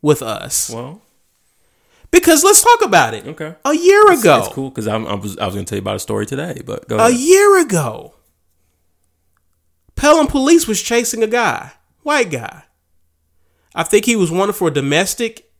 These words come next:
Speaker 1: violence issue.
Speaker 2: Okay.
Speaker 1: This guy is being charged for attempted murder of police. He shot his weapon at police.
Speaker 2: And he's alive to
Speaker 1: He
Speaker 2: go to
Speaker 1: is
Speaker 2: trial.
Speaker 1: alive today. Today.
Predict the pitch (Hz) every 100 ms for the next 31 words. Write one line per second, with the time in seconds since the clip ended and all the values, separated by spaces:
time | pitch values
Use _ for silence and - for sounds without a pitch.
0 | - 165 185 226 240 262 254 277 294 294
1 | 123 123 135 - _ _ _ _ _ _
2 | _ _ _ _ _ _ 240 302 - 233
3 | 226 220 196 170 208 190 - 208 202 -
4 | 170 151 - 208 190 151 190 214 170 -
5 | 180 202 233 110 - - _ _ _ -
6 | 277 277 - - 254 262 - 247 233 170
7 | 233 262 247 226 - 277 277 233 147 104
8 | - - - - _ _ _ _ _ _
9 | _ _ - 127 135 127 113 117 120 117
10 | - 110 107 107 - 311 320 - 302 339
11 | - 277 302 233 220 302 262 165 127 -
12 | 175 151 127 - - _ _ _ _ _
13 | _ _ - 311 254 349 277 123